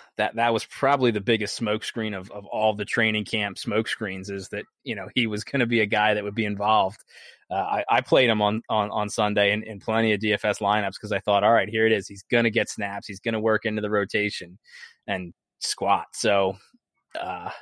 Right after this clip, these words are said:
you know, who knows what's gonna happen with him. But, yeah, I mean, uh,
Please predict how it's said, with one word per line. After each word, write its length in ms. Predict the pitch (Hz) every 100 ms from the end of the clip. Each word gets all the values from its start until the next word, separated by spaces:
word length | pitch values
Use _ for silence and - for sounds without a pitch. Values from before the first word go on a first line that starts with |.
| _ _
you 100 | 110
know, 140 | 98 95
who 140 | 120
knows 280 | 110 107 104
what's 120 | 98
gonna 180 | 107 92
happen 300 | 98 95 98
with 120 | 92
him. 320 | - 101 90 - - - - - _
But, 180 | 110 104
yeah, 160 | 143 135
I 40 |
mean, 260 | 139 131 127
uh, 380 | 95 117 110